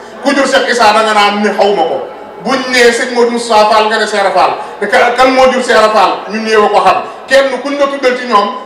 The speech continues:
buñ la tuddalee baayam doo ko xam, te buñ la waxee doomam, doomam nga xam ko, kon yëf yi ci ñoom la tàmbalee. La ko waral mooy kañu fekki moo wuteeg ña seeni doomi baay fekki. Sëñ Moussa Ka ne Cheikh Bamba sigil nga paa yéen, ña wuy si ña fa des, ñee nañ leen.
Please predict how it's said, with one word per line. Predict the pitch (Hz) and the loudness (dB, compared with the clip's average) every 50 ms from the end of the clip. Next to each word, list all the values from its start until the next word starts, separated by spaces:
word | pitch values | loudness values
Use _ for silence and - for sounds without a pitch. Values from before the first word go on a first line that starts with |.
| - - | -12 -12
buñ | 226 - 254 | -8 -4 -4
la | 254 | -4
tuddalee | 247 - 240 240 233 220 220 214 | -4 -4 -4 -2 -2 -2 0 0
baayam | 214 214 220 214 214 214 | 2 4 4 4 2 2
doo | 220 220 214 | 2 2 0
ko | - - | 2 2
xam, | 233 233 226 - | 2 0 2 2
te | - | 2
buñ | - 254 247 | 2 2 4
la | 240 240 | 4 4
waxee | 240 233 226 214 214 | 2 2 2 0 2
doomam, | 208 214 220 220 214 208 208 214 - - - | 2 2 4 4 2 0 0 -4 -6 -10 -4
doomam | - 214 233 233 226 208 214 | 0 2 2 2 2 0 0
nga | 220 190 - | -2 0 0
xam | - 240 240 - | 0 0 0 -2
ko, | 226 233 233 - - - - | -2 -2 -2 -4 -8 -10 -8
kon | 233 240 | -4 -2
yëf | 240 240 247 247 226 | 0 0 0 0 -2
yi | 214 | -4
ci | 220 220 | -4 -2
ñoom | 226 226 208 202 | 0 0 2 2
la | 190 | 2
tàmbalee. | 190 196 185 185 175 175 170 165 165 - - - - - | 2 2 0 0 0 0 0 0 0 0 -2 -6 -4 0
La | 202 240 | 2 2
ko | 254 254 262 | 4 4 4
waral | 254 254 247 240 226 220 | 4 4 4 4 2 0
mooy | 220 214 208 | -2 -4 -4
kañu | 214 247 254 254 254 | -4 -4 -4 -4 -4
fekki | - 240 240 233 - 320 - 339 - - - - - - - - | -4 -4 -4 -4 -4 -4 -6 -6 -6 -8 -14 -18 -18 -18 -18 -14
moo | 180 190 220 240 233 233 240 | -6 0 2 4 4 4 4
wuteeg | 233 233 233 214 214 208 208 | 2 0 0 0 0 0 -2
ña | 214 214 | -2 -2
seeni | 214 220 226 220 214 208 | -2 0 0 0 0 2
doomi | 202 202 190 190 180 | 2 2 2 2 0
baay | 175 165 160 | 0 0 0
fekki. | 165 180 180 175 - 139 127 - - - - | 2 0 0 0 -2 -6 -8 -10 -12 -14 -6
Sëñ | - 214 214 226 | 0 0 2 2
Moussa | 226 208 220 214 202 214 | 2 2 2 2 2 0
Ka | 214 | -2
ne | 208 196 | -4 -4
Cheikh | - 226 190 196 | -4 -4 -4 -2
Bamba | 208 202 202 202 202 | -2 -2 -2 -2 -4
sigil | - 277 269 277 262 240 | -6 -8 -8 -8 -4 -4
nga | 233 214 - | -2 0 2
paa | 208 196 196 196 196 | 2 2 2 2 0
yéen, | 196 202 - - - - - - - | -2 -2 -6 -8 -14 -18 -18 -14 -4
ña | 175 202 208 | -2 0 0
wuy | 214 220 220 214 | 0 0 0 -2
si | 208 - 202 | -2 -2 -4
ña | 196 202 202 | -4 -2 0
fa | 208 196 | 0 0
des, | 185 185 190 - - - - - - - - | 2 0 -2 -2 -6 -10 -14 -16 -18 -16 -14
ñee | 135 143 160 170 180 180 175 | -10 -6 -2 2 2 2 2
nañ | 170 165 160 147 | 2 -2 -4 -2
leen. | 143 151 160 160 | -2 -2 0 0